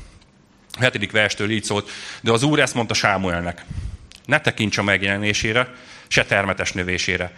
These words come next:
mert én megvetem őt." Mert nem az a fontos, amit lát az ember. Az ember azt nézi, ami a szeme előtt van, de az Úr azt nézi, ami a szívben van. És Isten ezúttal nem hagyta,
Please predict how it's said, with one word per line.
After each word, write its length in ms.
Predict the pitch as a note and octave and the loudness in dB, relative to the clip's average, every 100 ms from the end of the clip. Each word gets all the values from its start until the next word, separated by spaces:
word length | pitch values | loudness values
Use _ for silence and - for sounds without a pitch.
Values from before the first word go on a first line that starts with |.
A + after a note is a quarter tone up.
| - - - _ | -20 -20 -20 _
mert 180 | G#2 - | -2 0
én 80 | |
megvetem 460 | A2 G2 F2 F2 F2 | 2 2 0 -4 -4
őt." 260 | F2 - - - - - - | -4 -8 -16 -20 -20 -20 -8
Mert 200 | G#2+ A2+ | -2 0
nem 160 | C#3+ C#3+ | 2 2
az 100 | A2 | 2
a 60 | A2 | 0
fontos, 400 | - A2+ G2 - | 0 -2 -2 -4
amit 180 | G#2 | -2
lát 240 | A2 G2 F#2 | 0 0 0
az 100 | F2+ | -2
ember. 360 | F#2 F2 F2 - - - - | -2 -2 -6 -6 -12 -14 -4
Az 140 | G#2+ | 2
ember 240 | B2+ B2 B2 | 4 4 4
azt 260 | C3 C3 | 4 4
nézi, 460 | B2 A#2 A2 C3 D3+ - - - _ | 2 2 4 2 0 -6 -20 -20 _
ami 180 | - A2 | -2 0
a 60 | G2+ | 2
szeme 280 | - A2 | 2 4
előtt 240 | F#2+ F#2 - | 4 2 0
van, 200 | G2 F2 - - | -2 -2 -8 -14
de 140 | - G2+ | 0 0
az 120 | F#2+ | 2
Úr 440 | B2+ B2 C3+ D3 C#3+ - - - | 2 2 4 2 0 -14 -10 0
azt 240 | A2+ - | 0 2
nézi, 260 | G2+ F#2 F#2 | -2 -2 -2
ami 160 | F#2 | -4
a 20 | |
szívben 540 | F2 - F2+ F2 E2+ E2 | -4 -2 -2 -4 -6 -6
van. 240 | E2 F2 - - - - - - - - - - - | -8 -10 -16 -20 -20 -20 -20 -20 -20 -20 -16 -14 -6
És 120 | A2+ | 0
Isten 220 | D3+ C#3 B2 | 0 2 2
ezúttal 320 | A2+ - A2+ | 2 0 2
nem 180 | A#2 F#2+ | 2 2
hagyta, 500 | G2 - F2+ E2+ | -2 -2 -4 -4